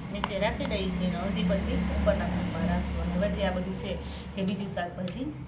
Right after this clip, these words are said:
એ રાખશું એમ. એટલે આટલી, જો આટલી હવે આપણે ઉપર રાખવા માટે રાખી દઈએ. અને આ સરસ જો આમાં આપણે રાખી દીધી છે, અને સરસ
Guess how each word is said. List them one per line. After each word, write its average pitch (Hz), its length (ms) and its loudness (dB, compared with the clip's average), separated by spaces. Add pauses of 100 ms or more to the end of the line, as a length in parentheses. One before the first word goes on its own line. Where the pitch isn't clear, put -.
(160)
એ 202 140 -2
રાખશું 170 420 -4
એમ. 180 80 -4 (2000)
એટલે - 160 -4
આટલી, 190 260 -2
જો 185 180 -2
આટલી 185 340 -2
હવે 170 160 -2
આપણે 175 180 -4
ઉપર 180 280 -6
રાખવા - 300 -8
માટે 156 340 -8 (360)
રાખી 226 280 2
દઈએ. 160 220 -6
અને 156 100 -6
આ 170 80 -8
સરસ 175 300 -4 (120)
જો 170 60 -6
આમાં 165 400 -8
આપણે 170 240 -8 (200)
રાખી 180 240 -4
દીધી 151 260 -8
છે, 165 120 -10
અને 160 160 -10
સરસ 180 220 -4